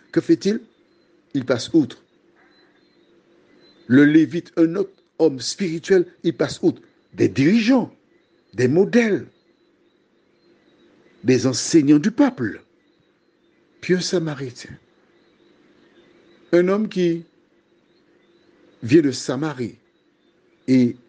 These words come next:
ces personnes étaient regardées pour des moins de rien. Pour ne pas dire des vauriens. C'est lui qui s'arrête,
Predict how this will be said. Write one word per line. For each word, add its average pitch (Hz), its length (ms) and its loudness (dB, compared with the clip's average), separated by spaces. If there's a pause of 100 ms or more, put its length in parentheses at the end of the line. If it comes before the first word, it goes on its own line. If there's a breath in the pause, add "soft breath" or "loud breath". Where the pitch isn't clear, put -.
ces 131 200 -4
personnes 135 460 -2
étaient 127 160 0
regardées 113 440 2
pour 113 180 -6
des 107 240 4 (120)
moins 113 560 0 (640)
de 101 160 -6 (220)
rien. 120 320 0 (2250)
Pour 107 80 -6
ne 110 60 2
pas 110 160 -2
dire 113 180 0
des 104 100 2
vauriens. 104 540 -2 (1500)
C'est 180 200 0
lui 175 180 -4
qui 165 120 -10
s'arrête, - 640 -12